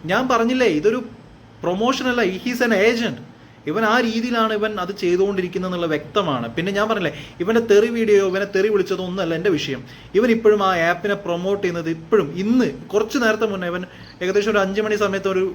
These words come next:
വീഡിയോ ഇട്ടിട്ടുണ്ടായിരുന്നു ഈ ഇസ്മി കൈസിനെതിരെ. ഇസ്മി കൈസ് എന്ന് പറഞ്ഞ വ്യക്തിനെ എനിക്ക് വലിയ താല്പര്യമൊന്നുമില്ല. കാരണം ആ, അയാൾ ഏത് രീതിയിലുള്ള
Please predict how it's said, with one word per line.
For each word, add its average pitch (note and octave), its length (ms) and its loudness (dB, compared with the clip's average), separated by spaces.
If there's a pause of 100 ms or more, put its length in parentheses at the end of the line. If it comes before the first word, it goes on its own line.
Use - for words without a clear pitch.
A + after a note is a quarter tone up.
വീഡിയോ F3+ 260 2
ഇട്ടിട്ടുണ്ടായിരുന്നു E3 560 -4 (160)
ഈ - 20 -2 (220)
ഇസ്മി F#3+ 260 -6
കൈസിനെതിരെ. D#3 460 -2 (500)
ഇസ്മി A3 240 0
കൈസ് G#3 200 4
എന്ന് G#3 140 -2
പറഞ്ഞ G3 200 -2
വ്യക്തിനെ F#3 220 -6
എനിക്ക് F3 180 -4
വലിയ D#3 160 -2
താല്പര്യമൊന്നുമില്ല. C#3+ 500 -4
കാരണം D3 240 -2
ആ, - 20 0 (220)
അയാൾ F3+ 200 4 (140)
ഏത് F#3 200 0
രീതിയിലുള്ള F3 340 0